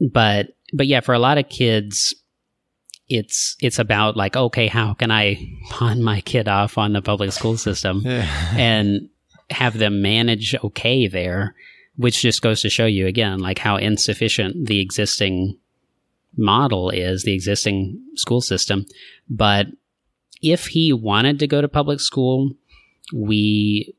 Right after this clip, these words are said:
Speaker 1: could do that, and we could have a therapist actually go with him to help him, uh, function in, you know, the local school district.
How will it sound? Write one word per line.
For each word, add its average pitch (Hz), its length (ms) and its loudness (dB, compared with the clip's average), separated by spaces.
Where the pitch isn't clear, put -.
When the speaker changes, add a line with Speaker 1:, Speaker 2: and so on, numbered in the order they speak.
Speaker 1:
could 156 640 0
do 190 220 4
that, 87 460 0
and 110 160 0
we 107 120 2
could 113 140 0
have 104 220 0
a 107 80 2
therapist 101 680 0
actually 101 340 -2
go 104 420 2
with 104 480 2
him 95 480 0
to 107 120 0
help 107 380 0
him, 92 560 -4
uh, 90 320 -2
function 95 840 0
in, 98 580 0
you 127 120 2
know, 101 100 2
the 98 120 2
local 101 320 2
school 101 420 -2
district. 127 460 0